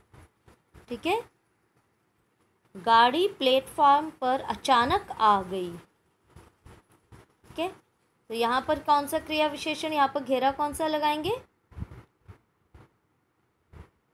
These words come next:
यहाँ पर आएगा आपका अचानक। तो अचानक भी क्या है?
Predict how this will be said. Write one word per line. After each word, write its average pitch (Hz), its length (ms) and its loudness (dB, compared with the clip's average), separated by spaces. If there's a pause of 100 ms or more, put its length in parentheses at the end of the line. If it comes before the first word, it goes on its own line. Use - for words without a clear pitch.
(840)
यहाँ 220 340 -8
पर 254 140 -2
आएगा 233 320 0
आपका 269 400 2 (680)
अचानक। 214 580 -2 (760)
तो 214 60 -12
अचानक 254 480 -2
भी 277 160 -8
क्या 320 180 -2
है? 339 160 2